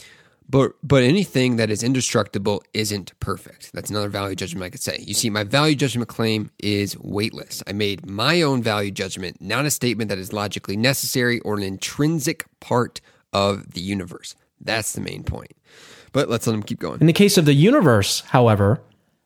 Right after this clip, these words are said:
Speaker 2: there's nothing at all incoherent about asking what created it. Sometimes skeptics and atheists respond to this by saying that Christians are sort of specially pleading for the God of Christianity or their God in particular.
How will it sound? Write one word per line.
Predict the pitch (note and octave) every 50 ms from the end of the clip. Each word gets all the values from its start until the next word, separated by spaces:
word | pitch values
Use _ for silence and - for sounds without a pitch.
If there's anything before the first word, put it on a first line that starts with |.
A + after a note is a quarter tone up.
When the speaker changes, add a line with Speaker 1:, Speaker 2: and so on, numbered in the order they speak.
| _ -
Speaker 2:
there's | D3 D#3+ D#3+ D3
nothing | F3+ F#3 F#3+ F#3 - F3+ F3
at | E3+ D#3
all | D#3 E3 F#3+ G3 E3 C#3+
incoherent | C3+ C3+ B2+ - D3 C3 B2 E3 F3 C3 A#2+
about | A2 A#2+ B2 - - - - _ _ _ _ _
asking | C#3 B2+ A#2 - - A#2+ A#2
what | A2 A2+ A2+
created | - - A2+ A#2+ C#3 D3+ G#2+ F2+ G2
it. | - - - -
Sometimes | - A3+ A#3+ A#3+ - A3+ G#3+ G3+ G3 -
skeptics | - - F3+ E3 - F3 E3+ D#3+ -
and | D3 D3+
atheists | D3+ D3+ D3+ D#3+ D3 C#3 - -
respond | C3+ - - - C#3+ C#3+ D#3
to | D3 C3+
this | C3 A#2+ -
by | - B2 B2
saying | A#2 - C#3 C3 C3 B2
that | A#2+ A2+
Christians | - - F3 E3 - F3 D3+ C#3+ C3
are | C3
sort | A#2 - C#3+ C3
of | B2 G#2+
specially | - - - - C3+ C3 - - B2+ B2 A#2+ G#2
pleading | - - C3 C3 B2 A2+ G#2 F#2+ G2 A2 - _ _ _ _ _ _
for | _ - B2+ A#2+ A#2
the | A2
God | A2 A#2+ A#2 A2+ A2
of | - -
Christianity | - C3 A#2 - - A#2+ A#2 A2+ A2 G#2+ A2 G#2+ G#2+ G2+ G#2 -
or | - - A2+ A2
their | G#2+ A2+ A2 G2+
God | G#2+ A2+ G#2 F#2+ F#2+ G2
in | G2+ G2+
particular. | A2 A2 - A#2 A2+ - A2+ G#2 A2+ A#2+